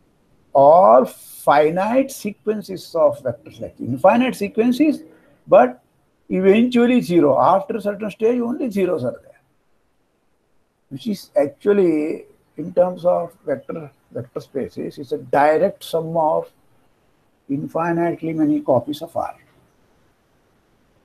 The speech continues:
Okay, so that is R infinite. We shall denote by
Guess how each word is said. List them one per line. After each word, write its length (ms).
Okay, 300
so 160
that 180
is 80
R 300
infinite. 580
We 80
shall 180
denote 560
by 560